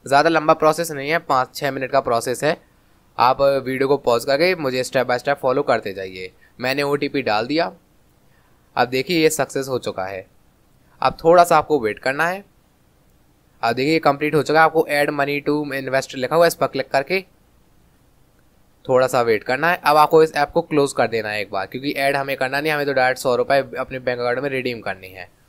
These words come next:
तो आप लोग दोबारा से इस ऐप को ओपन करिए। देखिए मैं आपके सामने ओपन कर रहा हूँ। अब एक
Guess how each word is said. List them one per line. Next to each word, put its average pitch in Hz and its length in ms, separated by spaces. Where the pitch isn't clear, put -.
तो 139 60
आप 139 180
लोग 151 180
दोबारा 127 300
से 147 140
इस 143 100
ऐप 127 140
को 147 120
ओपन 143 180
करिए। 104 320
देखिए 123 220
मैं 135 100
आपके 131 180
सामने 120 220
ओपन 117 180
कर 110 160
रहा 135 100
हूँ। - 80
अब 143 140
एक 156 220